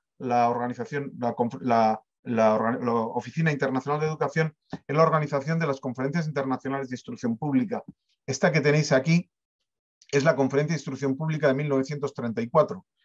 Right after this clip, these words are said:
Este señor, ah, no, aquí no se puede marcar, eh, el, el que está en la mesa presidiendo, representantes de los distintos ministerios de educación que fueron posteriormente a presentar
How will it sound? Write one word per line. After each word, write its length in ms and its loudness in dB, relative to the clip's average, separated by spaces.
Este 240 -2
señor, 480 0
ah, 120 -6
no, 180 -6
aquí 220 -4
no 80 4
se 120 -2
puede 180 2
marcar, 420 0
eh, 400 0
el, 380 -2
el 160 -2
que 120 -4
está 200 0
en 80 2
la 100 4
mesa 380 -2
presidiendo, 1120 -4
representantes 1000 0
de 100 2
los 180 0
distintos 520 0
ministerios 560 -2
de 80 -2
educación 560 -2
que 100 -2
fueron 380 2
posteriormente 580 -2
a 80 0
presentar 520 0